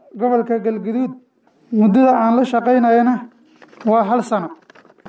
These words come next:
Mushaarna waxaan u qaadanayay lacag dhan laba boqol oo dollar.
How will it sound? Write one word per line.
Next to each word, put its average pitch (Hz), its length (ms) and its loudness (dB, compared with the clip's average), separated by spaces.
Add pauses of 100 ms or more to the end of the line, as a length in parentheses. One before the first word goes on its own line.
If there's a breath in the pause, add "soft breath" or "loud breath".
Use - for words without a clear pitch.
(160)
Mushaarna 240 500 2
waxaan 247 340 0
u 247 60 -4
qaadanayay 240 600 0 (460)
lacag 220 380 -4
dhan 254 220 -2
laba 240 200 0
boqol 220 260 -6
oo 208 80 -4
dollar. 185 340 -8